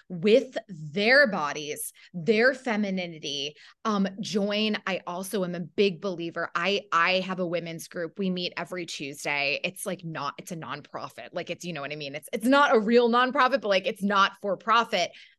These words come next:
But I'm in that, I'm in Junior League, which is, like, a female-based organization. So I love surrounding myself with other feminine energy because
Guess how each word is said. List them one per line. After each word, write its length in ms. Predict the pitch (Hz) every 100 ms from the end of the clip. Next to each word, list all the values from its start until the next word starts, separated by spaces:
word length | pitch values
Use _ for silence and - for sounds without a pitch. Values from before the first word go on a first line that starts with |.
| _
But 460 | 180 185 208 190 185 196
I'm 220 | 190 190
in 160 | 180
that, 220 | 180 185 -
I'm 100 | 180
in 140 | 180
Junior 400 | 175 214 233 220
League, 400 | 180 180 165 220
which 220 | 185 185
is, 100 | 180
like, 160 | 190 185
a 60 | 190 -
female-based 640 | - 196 185 180 175 175 -
organization. 800 | 190 185 185 185 196 214 214 180
So 300 | 185 160 160 - - -
I 140 | 226 226
love 500 | 185 170 175 196 196
surrounding 720 | - 185 156 151 202 208 180
myself 640 | 165 156 - 226 320 392 -
with 180 | 202 -
other 480 | 190 185 214 196 190 190 _ -
feminine 480 | 233 190 185 180 170 -
energy 680 | 262 320 320 185 180 156 160 - -
because 300 | 233 233 220